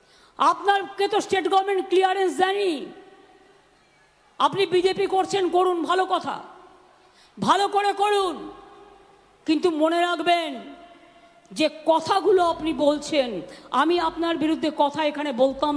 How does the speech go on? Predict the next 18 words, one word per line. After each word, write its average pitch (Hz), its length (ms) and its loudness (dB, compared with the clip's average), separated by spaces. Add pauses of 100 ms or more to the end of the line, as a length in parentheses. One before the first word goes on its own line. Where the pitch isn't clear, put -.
(100)
না। 220 80 -4 (720)
যদি 294 260 2 (140)
কালকে 294 280 -2 (100)
আপনি 302 180 -4 (180)
এই 294 100 -2
বিবৃতিটা 277 640 -4 (220)
না 247 80 -4 (180)
দিতেন, 269 320 0 (960)
আমি 269 280 0
ফাঁসালে 339 440 -2
তো 339 120 -4
ভালো 302 260 0
করে 339 200 -2
ফাঁসাতে 294 340 -10
পারতাম, 285 440 -4 (680)
কিন্তু 294 200 -2
আমি 277 220 0
এসব 311 260 -2